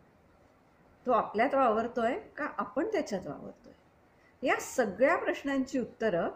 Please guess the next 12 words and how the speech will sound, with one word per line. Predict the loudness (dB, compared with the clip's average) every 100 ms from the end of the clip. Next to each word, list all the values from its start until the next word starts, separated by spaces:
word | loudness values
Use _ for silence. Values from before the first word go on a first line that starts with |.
| -10 _ _
आज | 0 2 2 -4 -16 -4
आपण | -2 2 0 0 0
या | 2 2 -2 -12 _ _ -4
कट्ट्यामध्ये | -4 2 4 4 2 0
शोधणार | -4 -6 -6 -8
आहोत. | -10 -16 -20 _ _ _ _ _ _ _ _ _ 0
ते | 4
याच्यासाठी | 4 4 2 4 2 0 -2 -8 -18 -20 -20 -8 0
की | 0 0 -8
सध्या | -2 2 2 4 2 2 -2 -10 -20 _ _ _ _ _ -8
दारणाच्या | 0 2 4 4 2 0 -2
खोऱ्यामध्ये | -2 0 2 4 6 4 0 -4 -8